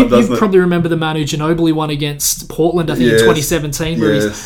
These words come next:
Speaker 1: he's, he's pegged it off the backboard and it's gone in. So I thought that was really crazy.
Speaker 2: Yeah. You know, you've gotta try and draw the front line with those ones.
Speaker 1: Yeah, you do.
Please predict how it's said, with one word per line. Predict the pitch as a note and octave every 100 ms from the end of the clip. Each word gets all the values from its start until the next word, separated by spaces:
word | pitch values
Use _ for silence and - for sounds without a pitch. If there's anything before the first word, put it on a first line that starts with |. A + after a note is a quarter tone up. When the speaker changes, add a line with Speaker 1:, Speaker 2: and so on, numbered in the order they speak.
| -
Speaker 1:
he's, | D#3+
he's | -
pegged | - - F#3+
it | E3+
off | D#3+ D3
the |
backboard | C#3 C#3 C3+ D3
and | C#3+
it's | C#3
gone | F3 D#3+
in. | C#3
So | F3
I | F#3
thought | C4+
that | G3+
was | E3+
really | D3+ D3
crazy. | C#3+ C#3+ A2 F#2
Speaker 2:
Yeah. | - - - - - -
You |
know, | G#2+ A2+
you've | B2
gotta | C3 E3+
try | - D3
and | B2
draw | A#2 A#2+
the |
front | A2 A#2+ G#2+
line | G2+ F#2+
with | E2+ E2
those | D#2+ D#2+
ones. | E2 G#3+
Speaker 1:
Yeah, | F3+ C#3+ C3
you | D3 C#3
do. | C3+ C3